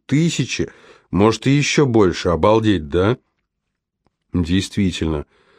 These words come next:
Но еще обалденнее, как она проиграла позывные мертвого слона его родне. А они? Они их узнали. И какая была реакция?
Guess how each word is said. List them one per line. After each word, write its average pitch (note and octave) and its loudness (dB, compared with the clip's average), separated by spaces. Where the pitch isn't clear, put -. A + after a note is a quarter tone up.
Но G#2 4
еще C#3+ 2
обалденнее, G#2+ 0
как F#2+ 0
она B2+ 4
проиграла B2+ 2
позывные A2 2
мертвого A2 2
слона A2+ 0
его G2+ 0
родне. A2+ 0
А G2 2
они? G2+ 0
Они B2+ 2
их F#3 -4
узнали. D3+ 0
И G2+ 0
какая G2 2
была F2 2
реакция? G2+ 0